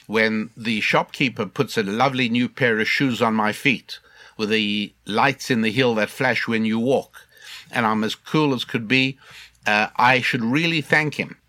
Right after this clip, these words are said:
And it, it is callous and dishonest to say, "Oh, well, he did it to make his profit." Maybe he did, maybe he didn't. I don't know what's in his heart. What I do know is he did me a favor. He did,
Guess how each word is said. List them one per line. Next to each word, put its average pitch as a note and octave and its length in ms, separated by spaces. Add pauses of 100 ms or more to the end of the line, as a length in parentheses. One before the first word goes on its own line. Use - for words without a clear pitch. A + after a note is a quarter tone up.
(560)
And A#2+ 160
it, A2+ 240
it A#2+ 180
is A2+ 440
callous - 720 (200)
and G#2+ 300
dishonest B2 640
to A#2 100
say, - 120 (180)
"Oh, F3+ 160
well, C#3+ 140
he D3 100
did E3+ 260
it D3 160
to C#3+ 80
make C#3 260
his C3 160
profit." C3 360 (280)
Maybe C3+ 280
he B2 60
did, A#2+ 240
maybe B2 340
he A2+ 80
didn't. A2 340
I A2+ 160
don't B2+ 160
know A#2+ 120
what's G2+ 240
in G2+ 100
his F#2 160
heart. E2+ 300 (240)
What A2 160
I A2 100
do D3+ 220
know B2 200
is A2 200
he A2+ 100
did A2 200
me A2 200
a G#2 80
favor. G#2 300
He F2+ 80
did, G2+ 240